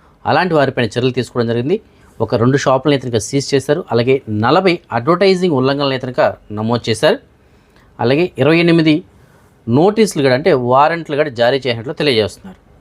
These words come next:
అంటే ముందస్తు హెచ్చరికలు అయితే కనుక వాళ్ళకి జారీ చేశారు. So వాళ్ళు కనుక వాటిని సరిదిద్దుకోకపోతే వారిపైన కూడా చర్యలు తీసుకోబడుతుందని చెప్పేసి తెలియజేస్తున్నారు. So ముఖ్యంగా ఏంటంటే, షాపుల్లో అడ్వర్టైజ్మెంట్కి సంబంధించినటువంటి యాడ్ బోర్డులు కావచ్చు, లైట్,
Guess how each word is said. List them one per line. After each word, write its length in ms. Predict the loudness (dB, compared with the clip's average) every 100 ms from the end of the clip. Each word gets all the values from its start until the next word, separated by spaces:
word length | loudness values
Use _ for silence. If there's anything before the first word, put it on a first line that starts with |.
| _ _ _ -8
అంటే 100 | 0
ముందస్తు 360 | 2 2 2 -2
హెచ్చరికలు 360 | -2 0 2
అయితే 120 | 0 0
కనుక 100 | 0
వాళ్ళకి 220 | 0 0
జారీ 220 | 0 0 -2
చేశారు. 440 | -4 -6 -16 -6
So 80 | 0
వాళ్ళు 160 | 2 2
కనుక 220 | 0 2
వాటిని 360 | 0 0 -2
సరిదిద్దుకోకపోతే 680 | -2 -2 -2 -2 -4 -4 0
వారిపైన 320 | 2 2 0 -4
కూడా 120 | -4
చర్యలు 220 | -4 -4
తీసుకోబడుతుందని 600 | -6 -8 -4 -4 -4 -4
చెప్పేసి 340 | -2 -2 -2 -4 -12 -20 -20 -20 -2
తెలియజేస్తున్నారు. 560 | 0 2 0 -4 -10 -12 -16 _ -4
So 140 | 0
ముఖ్యంగా 260 | 0 2 2
ఏంటంటే, 320 | 2 4 2
షాపుల్లో 500 | 2 0 2 2 2 2
అడ్వర్టైజ్మెంట్కి 720 | -2 0 0 0 -4 -6 -6
సంబంధించినటువంటి 1040 | -4 -2 0 -2 -4 -4 -2 2 2 2
యాడ్ 240 | 0 0 0
బోర్డులు 340 | 2 2 2
కావచ్చు, 420 | 2 2 2 -2
లైట్, 320 | -2 0 -2